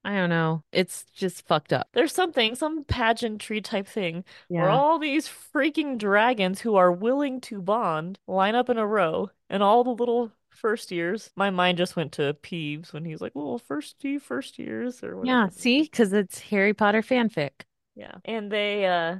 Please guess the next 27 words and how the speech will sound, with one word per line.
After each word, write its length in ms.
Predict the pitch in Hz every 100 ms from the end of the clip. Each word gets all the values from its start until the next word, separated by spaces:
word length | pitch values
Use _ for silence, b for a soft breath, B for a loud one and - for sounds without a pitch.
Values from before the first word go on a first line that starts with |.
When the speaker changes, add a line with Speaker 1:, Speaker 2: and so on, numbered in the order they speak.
| - _
Speaker 2:
just 200 | 208 -
walk 260 | 196 214
past 300 | - 240 214 -
and 300 | 208 190 196
they're 100 | 226
like, 160 | 240 247
"Don't 320 | 254 311 - -
disrespect 640 | 294 302 262 - 330 320
a 40 | 269
dragon," 360 | 285 294 277
or, 100 | 240
like, 140 | 233 233
look 320 | 214 240 285
at 60 | 285
him 120 | 254
funny 300 | - 262 262
or 100 | 208
be 140 | 214 254
crazy, 400 | - 269 208 214
'cause 180 | 226 214
they 160 | 233
just 400 | 214 220 - -
will 400 | 240 240 226 240 - 180
burn 400 | 190 226 262 247
you 220 | 269 262
to 140 | 269 -
alive 520 | 240 269 233 208 240